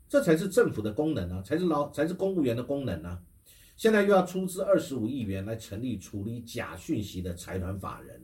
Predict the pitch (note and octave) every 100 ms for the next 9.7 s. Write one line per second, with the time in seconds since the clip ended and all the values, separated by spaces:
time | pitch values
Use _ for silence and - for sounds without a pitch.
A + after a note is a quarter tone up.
0 | - - - - _ - _ - - A3+
1 | C4+ C4+ C4 C4 - C4 C4 - D#3 D#3+
2 | D#3+ D3+ D3+ B2 A2+ G#2 D#2+ - - -
3 | F2+ - _ _ _ _ F#3 D3+ C3+ B2
4 | C#3 C#3+ C#4 B3 B3 A#3 A#3 F#3 E3 D#3+
5 | E3+ - _ _ - D#3+ C3 - G#2+ -
6 | C#3+ F#3 F#3 F3 - G2+ - - _ -
7 | _ _ - C#3+ A#2+ G2+ F2+ G2+ F#2+ F#3
8 | D3+ D3 B2 A#2 - _ _ _ D3+ C#3+
9 | A#2 - D3+ B2 A2 -